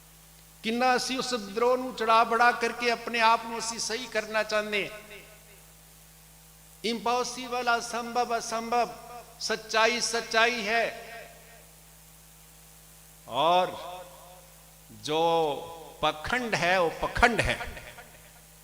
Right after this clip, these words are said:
ਨਾਟਕ ਨਾਟਕ ਹੈ। ਨਾਟਕ ਕੋਈ ਅਸਲੀਅਤ ਨਹੀਂ ਹੁੰਦੀ,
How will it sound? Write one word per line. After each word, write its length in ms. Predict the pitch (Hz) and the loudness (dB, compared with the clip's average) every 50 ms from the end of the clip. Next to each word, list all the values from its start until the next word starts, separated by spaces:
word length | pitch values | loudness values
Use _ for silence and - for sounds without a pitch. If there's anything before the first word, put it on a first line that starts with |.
| - - - | -20 -12 -6
ਨਾਟਕ 380 | 131 139 147 165 170 - 190 - - 156 | 0 4 4 4 4 4 -2 -8 -6 -8
ਨਾਟਕ 400 | 147 143 143 165 - - 208 - - | -4 0 0 2 2 2 -2 -2 -4
ਹੈ। 140 | 127 113 101 - 113 - - - - - - - - - - - - - - - | -8 -10 -10 -12 -16 -18 -18 -20 -20 -20 -20 -20 -20 -20 -20 -20 -20 -20 -12 -4
ਨਾਟਕ 340 | 131 151 180 190 - - 226 | 0 2 2 2 2 0 -2
ਕੋਈ 440 | 226 - - 214 220 220 185 - - - - - - - - 165 | -2 -2 -2 -2 -2 -2 -2 -6 -10 -14 -16 -18 -16 -10 -4 -2
ਅਸਲੀਅਤ 480 | - - - 214 240 240 247 240 247 | -2 -2 -2 2 2 2 4 4 2
ਨਹੀਂ 200 | 240 262 277 269 | 0 2 2 2
ਹੁੰਦੀ, 380 | 247 220 180 156 123 95 - | 2 2 0 -2 -2 -4 -6